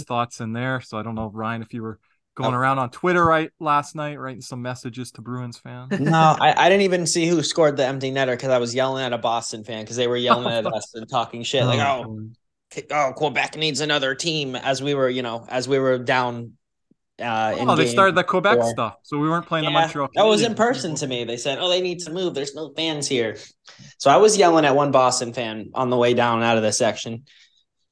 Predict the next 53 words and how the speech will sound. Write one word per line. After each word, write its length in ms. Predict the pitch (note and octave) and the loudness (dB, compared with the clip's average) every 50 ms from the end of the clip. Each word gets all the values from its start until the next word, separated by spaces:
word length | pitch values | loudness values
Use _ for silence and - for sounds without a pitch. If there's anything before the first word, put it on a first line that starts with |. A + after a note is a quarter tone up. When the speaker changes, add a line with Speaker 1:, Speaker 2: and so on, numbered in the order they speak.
| _ - - - - _ _ _ _ | _ -20 -20 -20 -20 _ _ _ _
Speaker 2:
Well, 240 | - E3+ D#3 D#3+ E3 | -6 -2 2 4 4
I 100 | E3 D#3+ | 4 4
know, 240 | D#3+ E3 F3 F3 F3 | 6 6 6 6 6
uh, 240 | E3 D#3+ D#3 D3 C#3+ | 6 6 6 6 4
Steve 380 | - - - - D#3+ E3 D#3 | 2 -4 -6 -6 -4 -4 -4
from 180 | - - D3+ C#3 | -4 -6 -2 0
our 140 | C3+ C3+ C3+ | 0 0 0
community 540 | C3+ - C#3 C#3 C#3 C#3 C#3 B2+ C3+ C3+ C3+ | -2 -6 -8 -6 -6 -6 -4 -4 -2 -4 -2
and, 100 | B2+ B2 | -2 0
uh, 240 | A#2+ A#2+ A#2 A#2 A#2 | 0 2 2 2 0
I 80 | A#2 A#2 | 0 -4
think 140 | - F3 F#3+ | -8 -8 -8
it 20 | |
was 140 | F#3 B2 A2+ | -8 -6 -6
Michael 480 | A#2 A2+ A2+ A#2+ C#3 C3+ - F3+ F3 | -4 -2 -2 -2 -2 -4 -6 -6 -6
from 220 | E3+ - - D3+ D3 | -6 -6 -8 -4 -4
our 100 | D3+ D3+ | -4 -4
community. 400 | - - D#3+ D#3 D#3+ E3 E3+ D#3+ | -6 -8 -8 -6 -4 -4 -4 -4
They 120 | C3+ B2+ | -4 -6
were 80 | B2 B2 | -6 -8
sitting 280 | - - C#3 A#2+ B2+ | -8 -8 -8 -8 -8
in 80 | B2+ B2 | -8 -10
the 80 | A#2 A2 | -10 -10
same 220 | - B2+ B2 A#2 | -10 -10 -12 -12
section 500 | - - - A#2 A#2 - - - B2 A#2 | -10 -8 -8 -6 -6 -8 -10 -10 -10 -8
and 80 | A2+ G#2+ | -8 -8
a 40 | G#2 | -6
Boston 420 | F#2 A2 G#2+ A#2 A2+ - - A2+ | -4 -2 -2 -2 -4 -6 -12 -14
fan 280 | - - A#2+ A#2 A#2 A2+ | -10 -8 -8 -8 -8 -10
threw 180 | - - A#2+ | -10 -10 -8
his 120 | A#2 G#2+ G2 | -8 -8 -10
beer 300 | F2+ G#2+ A2 A#2 A#2 A2+ | -10 -10 -8 -6 -4 -4
after 320 | G#2+ G#2 G#2 - - A2+ | -4 -4 -6 -8 -12 -12
the 240 | G2+ G2+ G2+ G#2 G#2 - _ _ _ _ _ _ _ | -10 -10 -10 -10 -12 -16 _ _ _ _ _ _ _
Bruins' 380 | - A#2 B2+ C3+ C3+ C3 B2 - | -4 -2 -2 -2 -2 -4 -6 -8
fourth 400 | - - C3+ B2+ B2+ B2 - - | -12 -8 -6 -4 -4 -4 -6 -6
goal 220 | C3 A#2+ A#2+ A2+ | -6 -4 -4 -4
in 100 | G#2+ G#2+ | -6 -8
celebration, 720 | - - B2 A#2 A2+ G#2+ F2+ A2 A2 A2 A2+ - - B2 | -8 -8 -6 -6 -6 -6 -6 -6 -6 -6 -6 -6 -2 0
Speaker 1:
Oh. 40 | B2 | 0
Speaker 2:
and 140 | A2 G#2+ G#2+ | 0 0 -4
I 60 | G2+ | -10
think 140 | - - _ - | -14 -18 _ -20
it 60 | A#2+ | -12
landed 320 | - A2 A2+ A#2 A#2 A2+ A2 | -8 -6 -4 -4 -4 -4 -4
on 120 | A2 A2 | -6 -6
about 260 | A2 F#2+ A2+ A2+ - | -6 -8 -8 -10 -10
twenty 240 | - - C3 A#2 A#2 | -12 -12 -10 -8 -8
different 300 | A2+ A2+ - B2 G#2 - | -10 -10 -12 -14 -16 -14
Panther 340 | - A#2+ A#2+ A#2 - C3+ A#2+ | -12 -12 -12 -12 -12 -12 -14
fans. 320 | - - C3+ C3+ C#3 - A2 | -12 -12 -12 -10 -6 -4 -4
Speaker 1:
I'm 80 | G#2+ | -4
shocked. 540 | G#2+ - - C3 A#2+ A2 G2 - - - - | -2 2 4 4 4 4 2 0 -6 -16 -20